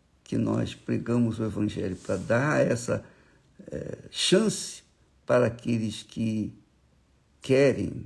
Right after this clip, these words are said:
a salvação eterna. Amanhã estaremos falando mais a respeito disso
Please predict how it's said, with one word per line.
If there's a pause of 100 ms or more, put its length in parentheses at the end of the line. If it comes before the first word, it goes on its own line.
(140)
a
salvação
eterna. (760)
Amanhã
estaremos
falando
mais
a
respeito
disso